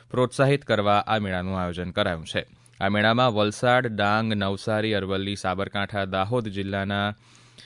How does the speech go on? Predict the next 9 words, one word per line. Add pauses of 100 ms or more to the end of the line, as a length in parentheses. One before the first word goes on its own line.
(140)
અંદાજે
એકસો
તેત્રીસ
જેટલા
પ્રખ્યાત
આદિવાસી
વૈદુ
ભગતો
દ્વારા